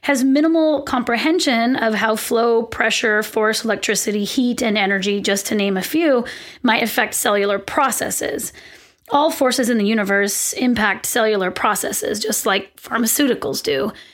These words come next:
Not knowing these other non-biological sciences places a limitation on our ability to figure out possible causes and solutions to ailments.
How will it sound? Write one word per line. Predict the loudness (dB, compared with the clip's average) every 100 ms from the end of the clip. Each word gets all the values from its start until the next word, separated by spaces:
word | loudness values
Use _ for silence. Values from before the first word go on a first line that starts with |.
| _ _ _
Not | 2 4 4
knowing | 2 4 4 4
these | 2 0
other | 0 2 2 2
non-biological | 2 2 4 4 2 2 0 -2 -4 -4
sciences | -2 -2 -2 -2 -4 -4
places | -4 -2 0 0
a | 2
limitation | 2 0 0 0 0 2 0 0
on | 0 0
our | 2 2 2
ability | 0 0 2 0
to | -2
figure | -4 -2 0
out | 0 0
possible | -2 0 -2 0
causes | 0 0 0 -4 -2
and | -2 0
solutions | 0 0 0 -2 -4
to | -6 -2
ailments. | 0 -2 -4 -8 -12